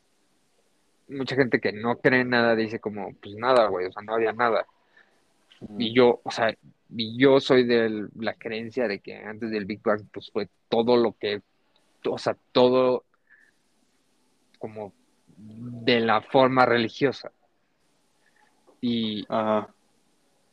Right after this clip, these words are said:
Speaker 1: y
Speaker 2: Dame dos segundos,
Speaker 1: no
Speaker 2: si
Speaker 1: sé,
Speaker 2: quieres, sigue.
Speaker 1: es, es, es un poco, es, es, es complicado porque
Speaker 2: Mande.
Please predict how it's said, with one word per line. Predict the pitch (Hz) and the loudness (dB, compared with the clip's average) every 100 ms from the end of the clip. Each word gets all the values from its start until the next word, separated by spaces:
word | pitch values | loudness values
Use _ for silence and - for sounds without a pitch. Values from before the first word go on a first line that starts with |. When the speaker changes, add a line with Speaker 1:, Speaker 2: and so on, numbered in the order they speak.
| _ | _
Speaker 1:
y | - 123 117 110 107 101 98 - _ _ _ - _ - | -8 -4 -4 -6 -8 -8 -10 -14 _ _ _ -20 _ 2
Speaker 2:
Dame | 139 143 | 4 4
dos | 123 | 0
segundos, | 107 104 87 107 | -4 -8 -8 -6
Speaker 1:
no | |
Speaker 2:
si | 110 | -4
Speaker 1:
sé, | 110 104 | 2 4
Speaker 2:
quieres, | 185 185 - | 4 2 -4
sigue. | 180 | -6
Speaker 1:
es, | - | -6
es, | 170 - - - - - _ - | -8 -14 -20 -20 -18 -18 _ -10
es | 202 220 | -10 -8
un | 233 | -6
poco, | 202 190 202 | -2 2 2
es, | 202 214 - | 2 0 -2
es, | 208 - | -6 -6
es | 220 - | -6 -4
complicado | 247 151 131 135 | -2 2 4 4
porque | 110 113 - 98 _ _ - - - _ _ _ _ _ _ _ _ - | 2 -6 -6 -8 _ _ -20 -20 -20 _ _ _ _ _ _ _ _ -20
Speaker 2:
Mande. | - 147 151 147 - | -16 -12 -6 -8 -8